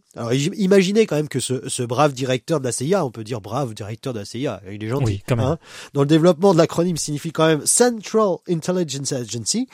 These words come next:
Speaker 1: c'est-à-dire Agence Centrale de l'Intelligence, sous-entendu des États-Unis, s'est contenté d'utiliser un mot de passe basé sur des informations personnelles.
Speaker 2: Bon, en effet, on avoue que c'est beaucoup plus simple à se souvenir après.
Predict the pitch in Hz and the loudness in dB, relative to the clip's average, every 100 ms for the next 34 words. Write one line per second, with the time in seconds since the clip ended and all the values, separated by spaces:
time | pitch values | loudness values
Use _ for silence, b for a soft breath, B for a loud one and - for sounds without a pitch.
0 | B B B 180 185 185 226 202 190 196 | B B B 2 4 2 6 6 6 2
1 | 190 175 180 147 147 160 160 151 170 - | -2 -4 0 2 2 0 0 2 2 0
2 | 165 156 151 143 151 123 117 123 127 95 | -4 -4 -4 -4 -2 -2 -2 -2 -2 -2
3 | 117 170 240 B B B - 220 247 247 | -2 -2 -4 B B B -6 -2 0 0
4 | 254 147 170 - 156 110 92 95 156 - | 0 -2 -4 -8 -8 -8 -10 -8 -8 -8
5 | 98 87 87 123 113 127 170 - 98 101 | -14 -18 -8 -6 -4 -6 -8 -10 -12 -12
6 | 101 120 127 - 196 - 185 - - 143 | -10 -8 -4 -2 -2 0 -2 0 0 0
7 | 135 123 104 98 90 90 - B B 131 | 0 -2 -6 -10 -12 -12 -16 B B 0
8 | 127 123 117 - 175 135 127 139 190 - | 2 2 0 0 0 2 2 2 0 -2
9 | - 131 120 147 151 123 113 202 196 131 | 0 0 2 -2 -4 -2 0 0 0 0
10 | - 147 175 185 143 113 - 92 | 2 2 4 4 2 0 -4 -6